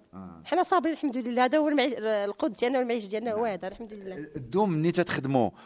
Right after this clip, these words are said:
Speaker 1: واش تت-، تتكبوا عليه شي ما باش يرطب، شي زيت، كيفاش تتخدموا
Speaker 2: لا، لا،
Speaker 1: نتوما؟
Speaker 2: الدوم خاصنا نفزكوه.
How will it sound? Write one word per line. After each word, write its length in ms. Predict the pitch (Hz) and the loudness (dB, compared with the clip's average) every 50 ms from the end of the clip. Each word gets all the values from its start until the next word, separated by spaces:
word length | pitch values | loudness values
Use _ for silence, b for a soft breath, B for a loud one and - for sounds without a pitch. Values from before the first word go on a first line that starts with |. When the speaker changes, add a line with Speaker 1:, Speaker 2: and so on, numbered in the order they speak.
| B B | B B
Speaker 1:
واش 280 | - 117 139 156 - - | 2 4 4 4 2 0
تت-، 240 | 170 - - 147 | -4 -6 -4 -6
تتكبوا 680 | 147 139 113 - - 151 - - - 110 92 131 135 113 | -6 -6 -6 -6 -6 -6 -6 -6 -12 -8 0 0 2 2
عليه 180 | 120 135 143 | 2 -2 -2
شي 280 | 135 - - 135 135 131 | -2 -2 -4 -2 -2 -2
ما 340 | 127 131 135 139 139 143 139 | 0 2 2 2 4 2 2
باش 300 | 131 123 135 123 - 131 | 2 0 0 0 2 0
يرطب، 580 | 131 120 - - - 147 147 143 143 143 139 | 0 -2 0 0 2 4 4 4 4 4 2
شي 260 | 117 - - 131 127 | 0 -4 -4 -2 -2
زيت، 380 | 123 110 104 123 143 147 147 139 | -4 -2 0 2 2 2 2 0
كيفاش 300 | - 190 190 208 180 - | -2 -4 -4 -2 -2 -2
تتخدموا 440 | 170 - - - - 110 117 117 107 | -2 -2 -4 -6 -4 0 0 0 0
Speaker 2:
لا، 0 | |
لا، 60 | 101 | 0
Speaker 1:
نتوما؟ 260 | - 110 107 101 95 | -2 -4 -4 -4 -6
Speaker 2:
الدوم 220 | 92 82 320 302 294 | -8 -6 -4 -4 -4
خاصنا 280 | - 285 - - 320 | -4 -4 -2 -2 -4
نفزكوه. 420 | - - 202 170 - - - 147 | -4 -4 -10 -10 -8 -8 -8 -8